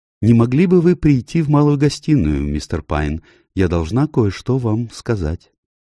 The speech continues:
Мистеру Пайну ничего не оставалось, как поклониться и повиноваться. Видимо, нервы у миссис Честер давно были на пределе,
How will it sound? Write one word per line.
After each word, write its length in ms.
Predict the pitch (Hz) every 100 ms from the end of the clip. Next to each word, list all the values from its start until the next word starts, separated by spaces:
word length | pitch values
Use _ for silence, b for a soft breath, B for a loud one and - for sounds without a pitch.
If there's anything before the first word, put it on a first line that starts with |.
| _ _
Мистеру 420 | 78 78 - 65 -
Пайну 460 | - 143 147 131 120 b b b b b _ _ _
ничего 480 | 165 170 151 135 147
не 80 | 120
оставалось, 640 | 98 - 85 92 107 101
как 200 | - 85
поклониться 1040 | - 71 73 69 76 147 147 - 135 139 117 _
и 160 | - 85
повиноваться. 840 | 78 73 69 67 69 67 - - _ _ _ _ _
Видимо, 360 | 113 139 139 131
нервы 440 | 139 151 107 90
у 40 |
миссис 420 | 87 107 - 85 -
Честер 440 | - 156 - 85
давно 320 | 73 92 139
были 200 | 123 82
на 140 | 76 78
пределе, 540 | 76 71 139 147 127